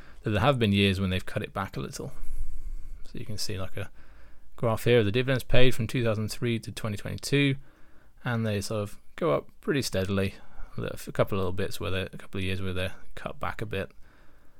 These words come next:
Um, but yeah, generally the up, it's been a nice upward trend. So dividend cover has oscillated somewhat,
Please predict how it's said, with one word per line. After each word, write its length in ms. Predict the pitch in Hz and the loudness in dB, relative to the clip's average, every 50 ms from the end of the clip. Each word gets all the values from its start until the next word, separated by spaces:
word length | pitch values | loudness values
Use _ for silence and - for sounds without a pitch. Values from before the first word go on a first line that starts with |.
| - - - - - - - | -18 -16 -16 -16 -16 -12 -8
Um, 460 | - 98 98 98 101 98 98 98 - - - - - - - | -6 -4 -4 -4 -4 -4 -4 -2 0 2 2 4 2 2 0
but 180 | - 85 - - | -4 -4 -6 -6
yeah, 140 | 78 71 73 | -8 -8 -8
generally 560 | - - 113 107 98 98 95 95 95 95 95 - - - | -6 -6 -4 -2 -2 -2 -2 -2 -2 -4 -6 -8 -10 -10
the 140 | 127 123 110 | -8 -4 -4
up, 140 | 101 - - | -4 -4 -4
it's 100 | - - | -8 -8
been 140 | - 98 92 | -6 -6 -4
a 20 | 92 | -4
nice 260 | 98 98 92 - - | -4 -4 -6 -6 -6
upward 380 | - - - - 85 82 - - | -8 -10 -8 -8 -8 -8 -8 -8
trend. 560 | - - - - - 82 69 62 80 101 - - - - - - - - - - - - - - - - | -8 -4 -4 -4 -4 -4 -6 -8 -10 -10 -10 -10 -2 2 2 2 4 4 4 4 4 4 4 2 2 -2
So 160 | - - 120 | -2 0 4
dividend 400 | 110 127 151 143 139 131 123 113 | 6 6 6 8 6 6 4 4
cover 380 | - - 120 107 98 98 95 92 | 4 2 2 2 2 2 0 2
has 140 | 95 98 104 | 2 4 4
oscillated 520 | 117 110 - - 104 101 98 - - 101 | 4 6 6 6 4 4 4 2 0 0
somewhat, 520 | - - - 117 104 95 87 95 104 - | 0 0 2 2 2 2 0 -2 -4 -4